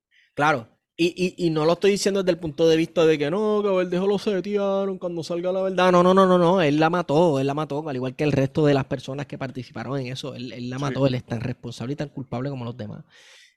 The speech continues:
Speaker 1: Este, pero, pero, eh, el morbo de la narrativa, y, y tú encuentras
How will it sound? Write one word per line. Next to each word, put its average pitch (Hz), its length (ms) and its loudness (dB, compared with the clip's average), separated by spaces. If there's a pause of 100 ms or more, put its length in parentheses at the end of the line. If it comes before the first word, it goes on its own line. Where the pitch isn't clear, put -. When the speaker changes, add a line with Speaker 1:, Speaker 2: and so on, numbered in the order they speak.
(100)
Speaker 1:
Este, 120 680 -16
pero, 139 460 2
pero, 123 400 -10
eh, 131 220 -18
el 131 180 -2
morbo 185 460 4
de 180 80 2
la 175 80 0
narrativa, 165 680 -4
y, 151 300 -6
y 143 120 -6
tú 156 120 -4
encuentras 170 720 -4